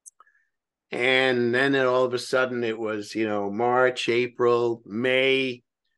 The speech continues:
summer, late summer twenty twenty, and Charles Woolforth, who lives in Princeton,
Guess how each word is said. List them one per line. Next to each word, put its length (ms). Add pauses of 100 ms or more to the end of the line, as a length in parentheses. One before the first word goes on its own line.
(140)
summer, 600
late 260
summer 360
twenty 400
twenty, 560 (580)
and 800 (160)
Charles 540
Woolforth, 720
who 340
lives 280
in 100
Princeton, 720